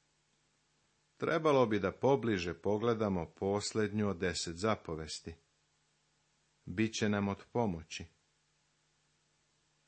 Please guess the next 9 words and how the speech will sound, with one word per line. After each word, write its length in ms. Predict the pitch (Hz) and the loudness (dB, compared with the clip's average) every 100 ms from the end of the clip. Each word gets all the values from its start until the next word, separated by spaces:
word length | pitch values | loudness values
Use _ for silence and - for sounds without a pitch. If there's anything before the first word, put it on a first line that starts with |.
| _ | _
Prve 440 | - 175 160 127 - | -2 2 6 6 8
četiri 440 | 123 127 131 107 | 4 6 4 4
zapovesti 720 | 92 113 127 135 127 117 - 95 | 6 4 6 4 4 2 -2 -2
bave 360 | 98 113 110 | 2 4 2
se 200 | - 82 | 0 -2
odnosom 640 | 87 110 117 117 - 123 120 | 0 2 2 -2 -2 -4 -2
čoveka 520 | 95 87 90 - 92 | -2 -2 -4 -6 -8
prema 380 | - 80 85 85 | -6 -4 -4 -2
Bogu. 420 | 101 101 87 | -2 -2 -4